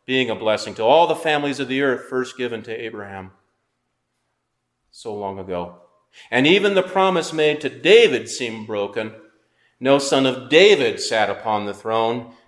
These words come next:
Depression did not seem like a mental illness at, in that time. It just seemed like the only sane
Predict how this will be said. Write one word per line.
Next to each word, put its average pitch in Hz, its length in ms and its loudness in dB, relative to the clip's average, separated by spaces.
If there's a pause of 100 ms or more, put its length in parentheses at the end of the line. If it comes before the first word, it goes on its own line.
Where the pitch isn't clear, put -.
(260)
Depression 135 580 2
did 127 120 -2
not 147 220 2
seem 143 260 -4
like 131 240 4
a 120 80 2
mental 143 640 -4
illness 117 480 -4
at, 117 240 -6
in 120 160 -10
that 117 240 -8
time. 135 280 -4
It - 280 -10
just - 280 -8
seemed 147 260 -6
like 143 280 0
the 147 160 -6
only 160 420 -4
sane 160 600 -4